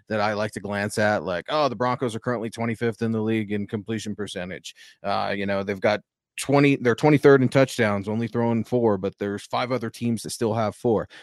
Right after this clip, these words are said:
Well, those are nice things to know, but it really doesn't get into some of those scenarios that how, how'd we get there and who were they facing? Uh, you know, those things tend to matter a little bit, and the Broncos have hired themselves a new analytics guy, speaking of analytics, and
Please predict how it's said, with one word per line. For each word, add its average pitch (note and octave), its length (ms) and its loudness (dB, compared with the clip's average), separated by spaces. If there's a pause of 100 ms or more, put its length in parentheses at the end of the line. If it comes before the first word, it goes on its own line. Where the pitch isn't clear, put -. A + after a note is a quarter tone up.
Well, C3+ 100 -2
those G#3 180 2
are A3 40 2
nice D3+ 280 2
things C#3+ 240 0
to A2+ 100 -2
know, A2+ 440 2 (360)
but B2+ 200 2
it B2 180 -2
really E3 180 4
doesn't C3+ 300 2
get A#2+ 160 0
into A#2 180 0
some A#2 240 -2
of A2 60 -2
those A2 180 -2
scenarios G2+ 640 -2
that F#2 100 -8
how, D#3+ 320 0
how'd F#3+ 240 2
we D#3+ 80 4
get B2+ 240 2
there - 260 -4 (220)
and A#2+ 100 -2
who D3+ 120 2
were E3 140 6
they A#2+ 160 4
facing? - 440 -4 (400)
Uh, A2+ 40 -6
you A#2 200 -4
know, A2 140 -2
those C3+ 280 2
things D3 380 -2 (160)
tend D3+ 200 0
to A#2+ 80 2
matter A#2 360 2
a A2 60 0
little G2+ 220 -4
bit, G#2+ 320 -4
and G2+ 180 -6 (280)
the F2+ 60 -16
Broncos B2 380 2
have A2 120 -4
hired D3+ 320 6
themselves A#2 420 0
a A2 40 0
new A#2 140 2
analytics G#2+ 580 0
guy, B2 400 2
speaking A#2 320 -6
of G#2+ 80 -6
analytics, A2 640 -4
and A2+ 160 -6